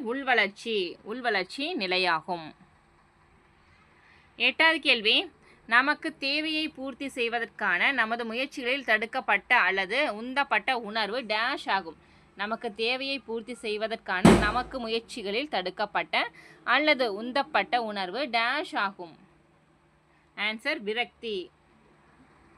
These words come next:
ஃபர்ஸ்ட் ஒன் விரக்தி. ஒன்பதாவது கேள்வி,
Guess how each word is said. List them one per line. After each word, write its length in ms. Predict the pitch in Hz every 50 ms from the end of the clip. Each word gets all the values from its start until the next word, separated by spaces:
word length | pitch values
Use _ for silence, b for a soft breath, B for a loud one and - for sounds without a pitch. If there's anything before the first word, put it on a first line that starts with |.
| - -
ஃபர்ஸ்ட் 280 | - 196 196 - - 233
ஒன் 240 | 214 240 277 320 311 214
விரக்தி. 560 | 208 196 196 185 - - - 196 180 160 - - - - - - - - - - - - - - - - - - - - - - - - - - - - - - - - - - B B B B B B
ஒன்பதாவது 420 | 202 233 247 247 262 262 254 247 -
கேள்வி, 400 | 220 208 202 190 240 285 339 349